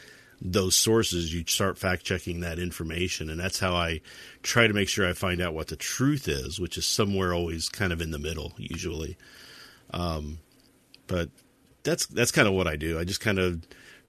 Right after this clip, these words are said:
drift around a little bit. I don't think I have anything like you have set up where I go every day to one place.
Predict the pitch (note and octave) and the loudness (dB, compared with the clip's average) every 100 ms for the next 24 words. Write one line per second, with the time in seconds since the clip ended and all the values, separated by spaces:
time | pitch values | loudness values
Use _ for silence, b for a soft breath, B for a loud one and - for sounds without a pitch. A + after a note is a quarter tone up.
0 | _ - A2 - F#2 F#2 F#2 F#2+ F#2+ F#2+ | _ 0 0 2 2 4 2 4 4 4
1 | A#2+ A#2+ G#2 F2+ G2+ F#2+ F#2 F#2 F2 F#2+ | 2 2 2 4 6 6 6 4 2 4
2 | F2+ F2 E2+ b b _ - F2+ F2 G#2 | 4 2 -2 b b _ -4 -2 2 2
3 | F#2+ F2+ E2+ F#2+ F2 E2+ F2+ E2 F2 E2+ | 4 2 2 2 0 2 0 2 2 2
4 | E2 E2+ D#2+ E2 D#2+ D#2 D#2+ D#2 D2 D#2 | 0 -2 -4 -4 -4 -4 -4 -6 -8 -8
5 | B1+ - - | -8 -12 -16